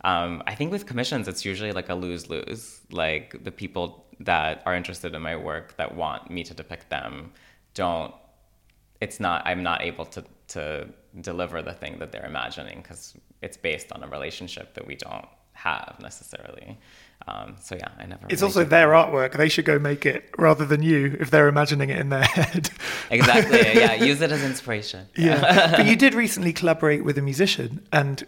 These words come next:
Speaker 2: uh, which ended up on a record sleeve, which I think actually started out as paintings that you made. I saw them in the studio. Um, can you speak a bit about that, uh, collaboration? 'Cause that was a real life connection you had with a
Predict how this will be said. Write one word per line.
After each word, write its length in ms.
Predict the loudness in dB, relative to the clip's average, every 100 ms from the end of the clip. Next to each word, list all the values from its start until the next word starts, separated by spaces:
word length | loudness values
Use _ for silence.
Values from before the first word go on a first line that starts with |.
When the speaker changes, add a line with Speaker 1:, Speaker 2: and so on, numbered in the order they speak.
| 0
Speaker 2:
uh, 180 | 2 2
which 200 | 0 2
ended 260 | 2 4
up 200 | 4 4
on 120 | 0
a 60 | -2
record 360 | 2 2 2 -8
sleeve, 260 | -6 -6
which 120 | -2
I 80 | 0
think 200 | 2 0
actually 300 | 0 -2 -4
started 260 | -4 -4 -2
out 140 | -4
as 100 | -4
paintings 480 | -4 -4 -2 -6 -6
that 140 | -8 -8
you 100 | -8
made. 220 | -8 -8
I 40 |
saw 160 | -6 -6
them 120 | -6
in 60 | -10
the 80 |
studio. 400 | -8 -8 -6 -8 -10 -14 -18 -14 -4
Um, 480 | -4 -2 -6 -10 -6
can 120 | -6
you 60 |
speak 200 | -4 -4
a 40 | -2
bit 80 | 0
about 200 | 0 0
that, 320 | -2 -4 -8
uh, 160 | -4 -4
collaboration? 560 | -2 -4 -2 -4 -6 -4
'Cause 100 | 0
that 120 | 0
was 120 | 0
a 60 | 2
real 180 | 2
life 360 | 4 2 0 -6
connection 400 | -4 -4 -4 -8
you 100 | -8
had 200 | -10 -10
with 140 | -12
a 160 | -10 -12